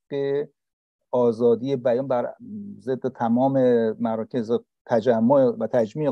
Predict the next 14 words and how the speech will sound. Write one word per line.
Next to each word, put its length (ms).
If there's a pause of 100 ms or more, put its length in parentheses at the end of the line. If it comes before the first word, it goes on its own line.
قدرت، 360
از 180
جمله 180
مذهب، 680 (520)
اه، 320
سرمایه 640
و 40
هر 200
چیز. 380
اینه 200
که، 360 (420)
اه، 640
و، 140 (140)
و 120